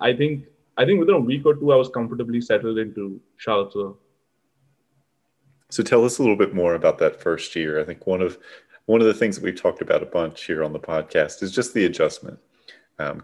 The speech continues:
Speaker 2: feeling that it's helpful for people who are prospective students, potentially enrolling at Darden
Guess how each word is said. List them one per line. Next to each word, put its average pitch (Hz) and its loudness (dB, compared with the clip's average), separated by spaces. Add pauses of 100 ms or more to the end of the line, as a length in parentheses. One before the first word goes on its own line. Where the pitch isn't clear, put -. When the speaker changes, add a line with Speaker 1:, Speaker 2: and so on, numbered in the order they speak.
(160)
Speaker 2:
feeling 113 6
that 87 4
it's 85 -2
helpful 98 0
for 92 -6
people 98 -6
who 101 -6
are 90 0
prospective - -2
students, 92 -8
potentially 90 -6
enrolling 85 -2
at 85 -12
Darden 85 -6